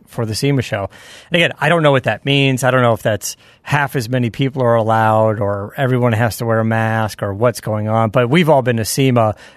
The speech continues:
and those halls are jam-packed. You can't go anywhere without bumping <laughs> shoulders with somebody. There was, like, a hundred sixty, I don't know, a hundred sixty-five thousand people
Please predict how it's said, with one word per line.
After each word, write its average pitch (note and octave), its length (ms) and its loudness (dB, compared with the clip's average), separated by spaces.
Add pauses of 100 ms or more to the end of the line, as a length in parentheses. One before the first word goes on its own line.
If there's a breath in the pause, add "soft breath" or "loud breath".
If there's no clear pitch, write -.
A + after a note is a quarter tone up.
and B2 160 2
those E3 180 4
halls B2+ 300 2
are G#2 100 -2
jam-packed. G#2 720 -4
You C3+ 80 -2
can't C3 240 0
go A2+ 140 0
anywhere A2+ 260 0
without G2+ 260 -4
bumping G#2+ 280 -4
<laughs> - 0 -
shoulders B2+ 520 -2
with B2 120 -8
somebody. A2 400 -2 (340 loud breath)
There E3+ 80 -2
was, D3 120 2
like, C#3 100 2
a C3 60 2
hundred B2+ 280 0
sixty, A#2 640 0
I C3+ 140 -4
don't A#2+ 80 0
know, G#2+ 80 0
a F#2+ 40 -4
hundred A#2 180 -2
sixty-five A2+ 500 -4
thousand - 560 -6
people E3 480 -6